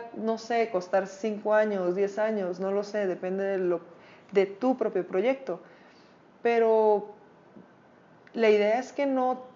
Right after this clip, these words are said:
te pongas más responsabilidades de las que puedas tener, porque si tu plan es, o sea, cre-, el, tal cual,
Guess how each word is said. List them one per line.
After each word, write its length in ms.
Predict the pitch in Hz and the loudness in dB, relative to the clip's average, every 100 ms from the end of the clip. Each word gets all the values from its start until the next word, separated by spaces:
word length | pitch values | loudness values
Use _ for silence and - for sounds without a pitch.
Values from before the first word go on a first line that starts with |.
| - - - - - - | -20 -20 -20 -20 -16 -6
te 80 | 226 | -2
pongas 340 | 226 220 233 | 0 0 0
más 160 | 233 233 | 0 -2
responsabilidades 520 | 233 254 226 196 202 | -2 -6 -4 -2 0
de 80 | 226 | -2
las 140 | 202 | -4
que 80 | - | -8
puedas 440 | 185 202 208 214 - - - - - | -2 2 2 2 -12 -20 -20 -20 -10
tener, 520 | - 220 214 233 247 196 | -2 0 0 0 -2 -4
porque 540 | - 196 - 190 175 165 - - - | -8 -8 -2 0 0 -4 -12 -20 -12
si 140 | - 214 | -4 -2
tu 140 | 214 | -2
plan 340 | 214 214 214 | 4 8 8
es, 180 | 233 240 | 4 -2
o 80 | - | -6
sea, 340 | 196 202 185 | -2 0 0
cre-, 220 | 185 185 - 190 | -2 -2 2 2
el, 360 | 190 180 175 160 | 2 2 0 0
tal 160 | 185 185 | -2 6
cual, 360 | 202 220 240 | 6 6 0